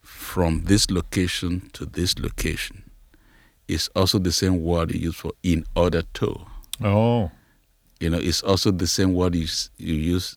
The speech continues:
Speaker 1: to say, "I like to."
Speaker 2: Oh, dear.
Speaker 1: She found a way
Speaker 2: Uh-huh.
Speaker 1: without being under any pressure to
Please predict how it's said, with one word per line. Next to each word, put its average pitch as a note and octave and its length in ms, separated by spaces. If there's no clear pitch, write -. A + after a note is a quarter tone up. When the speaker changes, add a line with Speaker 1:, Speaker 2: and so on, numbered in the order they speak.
Speaker 1:
to E2 140
say, D#2 320
"I D#2+ 160
like F2 420
to." F2 220
Speaker 2:
Oh, A2 520
dear. G#2+ 360
Speaker 1:
She - 220
found G3+ 540
a F#2 100
way C#2+ 320
Speaker 2:
Uh-huh. A2+ 380
Speaker 1:
without G#2+ 440
being C3+ 300
under D3+ 300
any E2 220
pressure - 460
to A#2 140